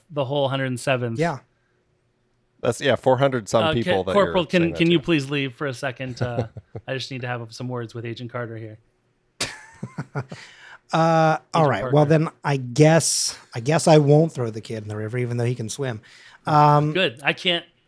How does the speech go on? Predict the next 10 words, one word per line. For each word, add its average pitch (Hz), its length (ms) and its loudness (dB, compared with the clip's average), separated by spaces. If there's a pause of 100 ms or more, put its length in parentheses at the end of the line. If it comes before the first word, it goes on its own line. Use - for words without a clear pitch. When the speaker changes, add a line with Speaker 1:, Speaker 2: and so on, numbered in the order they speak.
(360)
Speaker 2:
<laughs> - 400 -20
I 143 720 -4 (100)
love 131 200 2
that 113 160 -6
line 123 200 -6
so 135 140 -4
much. 123 200 -4 (400)
Uh, 190 360 6
all 226 100 6
right. 170 240 2